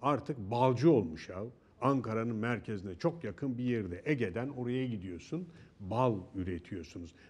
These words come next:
Bunlar güzel şeyler. Bekliyoruz efendim. Vatandaşı cazip hale getireceksiniz, vereceksiniz.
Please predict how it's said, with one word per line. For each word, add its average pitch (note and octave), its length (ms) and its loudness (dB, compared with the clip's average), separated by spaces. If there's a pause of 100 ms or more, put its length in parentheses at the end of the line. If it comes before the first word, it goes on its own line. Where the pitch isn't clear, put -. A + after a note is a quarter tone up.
(100)
Bunlar G3 240 2
güzel D3 380 4
şeyler. B2+ 440 0 (380)
Bekliyoruz C#3 640 6
efendim. D3 360 2
Vatandaşı C3+ 600 0
cazip B2+ 420 4
hale A#2 280 2
getireceksiniz, A2+ 840 -2
vereceksiniz. C#3+ 720 2